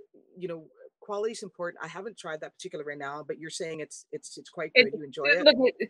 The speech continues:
Speaker 2: I'll tell you things that I like about this. It,
Speaker 1: Okay.
Speaker 2: it's, it's brilliantly sippable.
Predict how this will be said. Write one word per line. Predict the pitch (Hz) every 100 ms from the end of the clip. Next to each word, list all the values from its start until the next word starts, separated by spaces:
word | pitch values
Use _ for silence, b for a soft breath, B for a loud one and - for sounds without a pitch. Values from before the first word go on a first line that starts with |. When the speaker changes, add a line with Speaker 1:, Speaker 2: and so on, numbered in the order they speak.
| b -
Speaker 2:
I'll | 262
tell | 330 339
you | 339
things | - 330 269
that | 294
I | 254
like | 247 233 240
about | 233 208 202 -
this. | 147 139 - b b b -
It, | 247
Speaker 1:
Okay. | 151 254
Speaker 2:
it's, | 247 _ _
it's | 262 220 -
brilliantly | 294 311 320 294 226 254
sippable. | 208 - 269 220 185 156